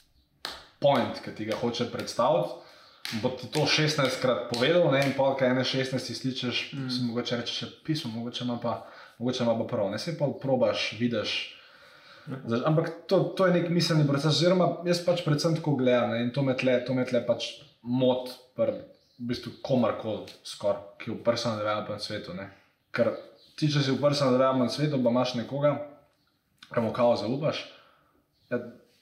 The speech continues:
Speaker 1: daj pol mu zaupaj. Pol se ne zdaj spraševati, a je to, kar mi je on povedal, res ali ni res ali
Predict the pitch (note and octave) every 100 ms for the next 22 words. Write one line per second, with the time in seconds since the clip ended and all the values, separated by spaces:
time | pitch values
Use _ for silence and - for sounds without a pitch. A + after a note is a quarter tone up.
0 | _ B2 E3 F#3+ - E3 F3+ F#3+ F#3 C#3+
1 | E3 F#3 - - - - _ _ _ _
2 | _ _ _ C#3+ C#3+ D3 D#3+ D#3+ C#3 D3
3 | C3 - B2+ - C3+ - - A#2 B2 A#2+
4 | A#2 - D3+ D3 - B2 B2 B2 A#2+ B2
5 | A#2+ A#2 A#2+ B2 A#2+ A2+ A2+ A#2 B2 B2
6 | - A2+ A2 A#2 B2 A#2+ A#2+ A#2 A2+ -
7 | - G2+ G2+